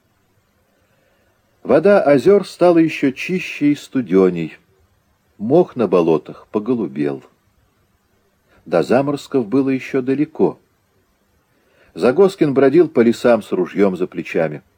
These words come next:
После большой душевной встряски он снова чувствовал потребность в покое и уединении. Он блуждал по кустам, окутанным паутиной.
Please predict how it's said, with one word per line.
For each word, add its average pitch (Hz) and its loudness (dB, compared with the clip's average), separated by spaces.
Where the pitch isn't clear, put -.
После 135 0
большой 127 2
душевной 107 -2
встряски 120 -2
он 123 -4
снова 160 2
чувствовал 139 0
потребность 123 -2
в - -20
покое 135 2
и 113 -4
уединении. 107 -4
Он 139 0
блуждал 135 2
по 107 -8
кустам, 110 0
окутанным 95 -4
паутиной. 87 -8